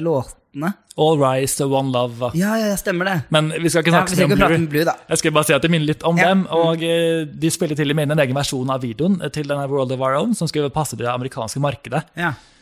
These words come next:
Speaker 2: Som jeg ikke helt skjønner hva var, for det var typ bare de i et lite lagerlokale, og så ser man en jente og en gutt som har en slags affære på byen. Det var tydeligvis veldig amerikansk.
Speaker 1: <laughs> Ok. Det er vel det samme som planla den andre videoen som, eh, var med her også.
Speaker 2: Ja,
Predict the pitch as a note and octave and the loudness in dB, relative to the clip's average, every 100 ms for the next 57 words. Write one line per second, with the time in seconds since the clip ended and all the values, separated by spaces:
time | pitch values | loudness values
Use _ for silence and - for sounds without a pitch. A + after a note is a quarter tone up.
0 | _ - D#3+ D3+ - C#3 C3+ A#2+ C3+ B2+ | _ 0 2 2 2 0 2 -2 0 0
1 | A#2 C3+ C#3 C#3 C3+ - B2+ C#3+ B2 A#2+ | 0 -2 0 2 0 -2 0 2 2 -2
2 | A#2+ C3+ B2 B2 A2+ A#2+ A#2+ B2 B2 D3 | -4 -4 -2 -2 -2 -2 -4 -4 -2 -2
3 | C#3 C3 B2 A#2 A#2+ B2 B2+ C3 A#2+ A#2+ | -2 -2 -2 -2 -4 -4 -2 -2 -4 -8
4 | A#2+ - B2 A#2 A#2 A2+ - B2 - - | -6 -4 -2 -2 -4 -10 -8 -8 -6 -10
5 | - C3+ D#3 A#2+ A2 B2 B2 C#3+ C3+ C#3 | -8 -4 -2 -2 -4 -6 -6 -6 -6 -4
6 | C#3 A#2 D3 C3+ A2 A2 C3+ - - - | -2 -4 -2 -4 -4 -8 -10 -12 -12 -8
7 | D3 F3+ C#3+ B2+ - - C4+ - - - | -4 -2 -2 -4 -2 2 2 2 0 0
8 | - C3 - F#3 G3 G3+ D#3+ E3 F3 D#3+ | -4 -2 0 2 4 4 4 2 2 2
9 | C#3 C#3+ C3+ B2+ B2 C3 C#3+ D3+ D3 C#3+ | 2 -2 -2 -4 -4 -4 -4 -4 -4 -4
10 | C#3+ C#3+ C3 - _ _ _ _ _ _ | -4 -6 -10 -18 _ _ _ _ _ _
11 | _ _ _ _ _ _ _ _ D3 C#3+ | _ _ _ _ _ _ _ _ 0 2
12 | C3+ C3 C3 _ _ F3+ | 2 0 -4 _ _ 0